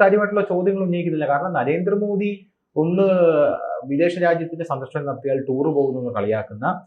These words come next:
നരേന്ദ്രമോദി വിദേശത്തേക്ക് പോയി കഴിഞ്ഞാൽ മോദിയുടെ ഫ്ലൈറ്റ് ചാർട്ട് മുതൽ ഓരോ നിമിഷവും മോദി എന്ത് ചെയ്യണം എന്ന് വളരെ ജാഗ്രതാപൂർവ്വം നിരീക്ഷിക്കുന്ന കേരളത്തിലെ മാധ്യമങ്ങൾ പിണറായി പോയപ്പോൾ യാതൊരുവിധ പ്രശ്നവും അവർക്കുണ്ടാകുന്നില്ല എന്നുള്ളതാണ് വേറൊരു കാര്യം.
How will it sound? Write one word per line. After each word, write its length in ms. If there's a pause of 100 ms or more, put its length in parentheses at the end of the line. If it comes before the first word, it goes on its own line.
(200)
നരേന്ദ്രമോദി 500
വിദേശത്തേക്ക് 580
പോയി 160
കഴിഞ്ഞാൽ 280
മോദിയുടെ 460
ഫ്ലൈറ്റ് 420
ചാർട്ട് 320
മുതൽ 240
ഓരോ 200
നിമിഷവും 440
മോദി 240
എന്ത് 280
ചെയ്യണം 580
എന്ന് 200
വളരെ 440
ജാഗ്രതാപൂർവ്വം 800
നിരീക്ഷിക്കുന്ന 600
കേരളത്തിലെ 440
മാധ്യമങ്ങൾ 600
പിണറായി 400
പോയപ്പോൾ 520
യാതൊരുവിധ 360
പ്രശ്നവും 380
അവർക്കുണ്ടാകുന്നില്ല 640
എന്നുള്ളതാണ് 460
വേറൊരു 300
കാര്യം. 260